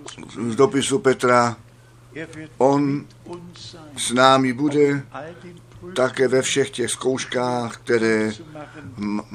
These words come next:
máme prodělat, a ten konec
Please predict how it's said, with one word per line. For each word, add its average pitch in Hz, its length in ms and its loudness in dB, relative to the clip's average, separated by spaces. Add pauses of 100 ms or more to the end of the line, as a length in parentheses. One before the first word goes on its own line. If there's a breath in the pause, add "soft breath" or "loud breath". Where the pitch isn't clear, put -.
(220)
máme 107 680 2 (380)
prodělat, 117 680 2 (840)
a 127 180 2
ten 151 360 2
konec 127 680 0